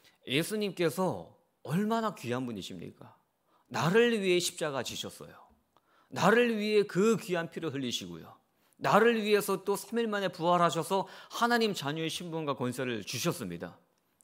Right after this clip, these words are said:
여기서 우리가 생각할 게, 아, 예수님은 정말 나를 위해서 나를 구원하신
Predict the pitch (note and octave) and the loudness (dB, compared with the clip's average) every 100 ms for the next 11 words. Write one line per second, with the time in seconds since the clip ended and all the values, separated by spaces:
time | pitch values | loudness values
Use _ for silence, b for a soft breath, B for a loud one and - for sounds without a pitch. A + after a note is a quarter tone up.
0 | - F3+ A3 G3 E3+ D#3 C#3+ D3 C#3 A#2+ | -4 0 2 2 2 2 0 -4 -6 -6
1 | F#2+ G#2 A2 D3+ C3 B B B - D3 | -8 -8 -4 -2 -4 B B B -2 0
2 | F3 G#3+ A3+ A3+ G3 B2 - G3+ A#3+ B3 | 0 0 2 2 2 -2 -6 -4 -2 -2
3 | D3+ C#3 F#3 G#3 F3 E3 E3+ E3 - D#3+ | 0 0 0 -2 -4 -4 -2 -2 -6 -4
4 | E3 C#3 C3+ D#3 C#3+ D3 C#3 D3+ D3+ G2+ | 0 0 0 -2 -4 -4 -2 -4 -6 -8